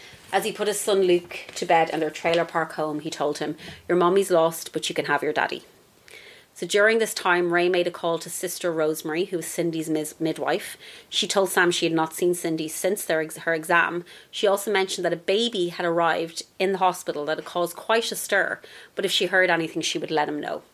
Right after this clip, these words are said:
The baby that arrived was a girl named Amanda Michelle, and her mother was Darcy Pierce.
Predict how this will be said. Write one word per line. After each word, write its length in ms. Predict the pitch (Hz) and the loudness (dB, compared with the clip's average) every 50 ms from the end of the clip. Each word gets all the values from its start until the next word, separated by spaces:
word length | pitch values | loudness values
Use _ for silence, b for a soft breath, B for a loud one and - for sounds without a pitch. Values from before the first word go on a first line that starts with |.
| _ _ _ _ _ _ b b b b b b b b b | _ _ _ _ _ _ b b b b b b b b b
The 80 | - 185 | -4 0
baby 220 | 180 196 196 214 | 2 4 4 4
that 120 | 202 202 185 | 4 4 4
arrived 520 | 190 180 175 165 165 165 170 175 175 - - | 4 4 4 4 4 4 2 0 -2 -4 -6
was 120 | 170 160 | -4 -4
a 80 | 165 160 | -4 -2
girl 280 | - 170 160 160 165 165 | 0 0 2 2 2 0
named 220 | 165 160 160 160 | 0 -2 -4 -4
Amanda 420 | 160 165 160 156 160 160 160 160 | -4 -2 0 0 0 0 -2 -4
Michelle, 440 | 156 160 151 - 170 156 147 151 151 - | -4 -6 -6 -2 0 0 0 0 -2 -4
and 120 | - 165 | -6 -6
her 100 | 156 156 | -6 -4
mother 240 | 151 151 147 151 151 | -4 -4 -4 -4 -4
was 140 | 156 151 - | -4 -4 -4
Darcy 340 | - - - - - - - | -2 -2 -2 -2 -4 -8 -10
Pierce. 460 | - - - - - - - - | -8 -8 -8 -6 -6 -6 -8 -8